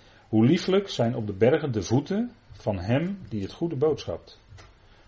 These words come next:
die vrede laat horen, die een goede boodschap brengt van het goede, die heil laat horen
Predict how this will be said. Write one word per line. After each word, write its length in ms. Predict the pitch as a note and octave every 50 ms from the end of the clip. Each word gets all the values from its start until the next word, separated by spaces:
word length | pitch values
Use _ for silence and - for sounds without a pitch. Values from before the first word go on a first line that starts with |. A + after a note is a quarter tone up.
| - - -
die 140 | G2 F#2
vrede 380 | E2 - F#2+ B2 D3 F3 F#3 F3
laat 200 | F3 F3 E3+ D#3+
horen, 400 | C#3 D3 D3+ D#3 D#3+ F#3 G#3 A3+ - _ _ - - - - - _ _ _ _ _ _ _
die 220 | - G2+ F#2+ F#2
een 80 | F2 E2+
goede 320 | - - - G3+ F3+ D3
boodschap 460 | G#2+ A2+ B2+ E3 D#3+ - - E3 D3
brengt 340 | C#3 C#3+ C#3+ D#3 F3 F#3+ -
van 200 | - - C#3+ C#3+
het 120 | C3+ C3 -
goede, 320 | - C3+ A#2 G2 G2+ - E3 - _ _ _ _ _ _ _ _ - - -
die 300 | - G2 A2+ A2+ B2 B2 -
heil 480 | - G2 A#2 C#3+ E3 E3 C#3 A2 - - -
laat 300 | G#2+ G2+ G2+ F#2+ F2+ -
horen 400 | G2+ F#2+ F#2 F2+ F#2 A#2+ D#3+